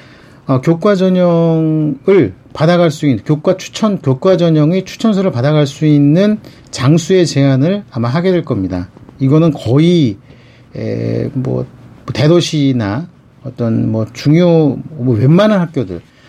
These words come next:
학생 수가 이백 명 이상이 되는 웬만한 규모 학교라 그러면요, 이거 장수 제한합니다. 아니, 그렇잖아요. 공부 잘한다 그래서 여섯 장 싹쓸이 해가면, 그렇-,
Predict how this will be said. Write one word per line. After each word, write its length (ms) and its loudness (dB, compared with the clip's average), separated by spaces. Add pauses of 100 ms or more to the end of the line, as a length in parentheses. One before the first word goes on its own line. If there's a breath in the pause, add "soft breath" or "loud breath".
(120)
학생 320 -6
수가 160 0
이백 280 4
명 200 4
이상이 360 2
되는 320 2
웬만한 400 2
규모 320 2
학교라 440 0
그러면요, 600 -2 (420 loud breath)
이거 100 0
장수 340 0
제한합니다. 680 0 (1400 loud breath)
아니, 140 4
그렇잖아요. 560 2
공부 240 4
잘한다 380 2
그래서 220 2
여섯 160 0
장 120 0
싹쓸이 360 -2
해가면, 680 0 (400)
그렇-, 200 0